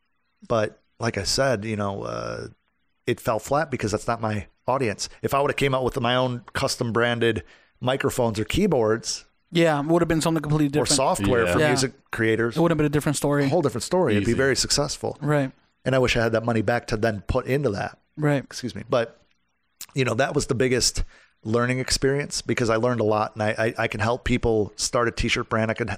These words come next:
Speaker 1: I can help people, and I have
Speaker 2: Yeah.
Speaker 1: mentored people into starting their own clothing line and missing all the mistakes that I made. And s-, I, I mean, I spent
Speaker 2: Well, y-, y-, in a worst case scenario, you, like you said, you did,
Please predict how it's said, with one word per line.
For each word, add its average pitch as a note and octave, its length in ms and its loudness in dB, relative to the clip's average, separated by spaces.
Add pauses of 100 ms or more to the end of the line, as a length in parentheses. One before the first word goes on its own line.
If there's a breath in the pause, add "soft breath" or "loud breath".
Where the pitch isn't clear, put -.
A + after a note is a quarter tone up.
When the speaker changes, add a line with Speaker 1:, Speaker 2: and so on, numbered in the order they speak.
Speaker 1:
I A#2+ 80 0
can A2 140 -8
help A2+ 260 -2
people, A2 320 0
and G#2+ 100 0
I G#2 40 0
have A2 500 -2 (240 loud breath)
Speaker 2:
Yeah. D3+ 280 2
Speaker 1:
mentored B2+ 380 0
people G#2+ 300 0
into G#2+ 360 0
starting A2+ 360 0
their A2 140 2
own G#2 100 0
clothing B2+ 380 0
line G#2 380 0 (300 soft breath)
and G#2+ 280 -6 (840)
missing B2 400 0
all A2+ 140 2
the G#2+ 80 -2
mistakes A2 400 -2
that G#2+ 100 0
I A#2+ 120 0
made. G#2+ 200 2
And G2+ 140 -6
s-, - 160 -2
I, A#2 160 -2 (140)
I - 40 -10
mean, A2+ 140 -2
I B2 80 0
spent A#3+ 240 2
Speaker 2:
Well, A3 100 -6
y-, A3 160 -2
y-, G#3 220 2
in F#3+ 140 2
a F#3 60 4
worst F#3+ 280 2
case F#3+ 160 2
scenario, F3 440 4
you, D3+ 220 4
like D3+ 220 0
you D3 60 0
said, F3 260 2
you C#3+ 80 2
did, C#3+ 240 2